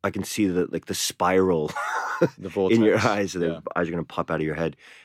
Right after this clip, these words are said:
Speaker 1: But you, this is how you should do it. If you really wanna get something, you should just,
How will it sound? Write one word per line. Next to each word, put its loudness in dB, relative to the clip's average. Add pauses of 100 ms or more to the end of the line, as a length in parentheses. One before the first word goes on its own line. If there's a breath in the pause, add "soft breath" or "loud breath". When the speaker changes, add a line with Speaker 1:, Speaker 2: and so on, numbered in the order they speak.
(160 loud breath)
Speaker 1:
But -2
you, -2
this -8
is -12
how -2
you -2
should -10
do -4
it. -8
If -14
you -8
really -8
wanna -10
get -10
something, -14
you -14
should -16
just, -14